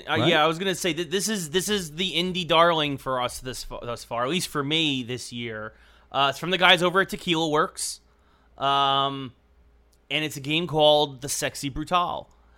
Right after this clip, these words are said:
Speaker 1: and it
Speaker 2: Sexy.
Speaker 1: it's, you know what, it is very sexy, um, but no, no, no, it's, it's actually, it's a murder mystery, and it's,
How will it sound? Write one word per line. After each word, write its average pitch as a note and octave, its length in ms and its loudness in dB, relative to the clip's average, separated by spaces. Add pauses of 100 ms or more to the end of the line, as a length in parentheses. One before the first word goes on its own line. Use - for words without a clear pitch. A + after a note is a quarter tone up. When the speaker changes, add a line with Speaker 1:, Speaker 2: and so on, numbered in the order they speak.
(580)
Speaker 1:
and C3+ 680 -2 (100)
it D3 340 0
Speaker 2:
Sexy. - 840 -2
Speaker 1:
it's, - 680 -4
you C#3 160 -6
know D3 160 2
what, F#3 140 4
it C#3 140 0
is D#3 140 -4
very B2 260 -2
sexy, G#2+ 520 -10 (360)
um, C#3 520 6
but C#3 200 0
no, C#3 220 4
no, A#2 160 -4
no, G2 120 -10 (320)
it's, D#3 320 2
it's E3+ 220 0
actually, G#3+ 520 6
it's F3 120 4
a F3+ 60 4
murder F3+ 280 4
mystery, C3+ 640 -2 (100)
and C#3 600 4
it's, - 440 -4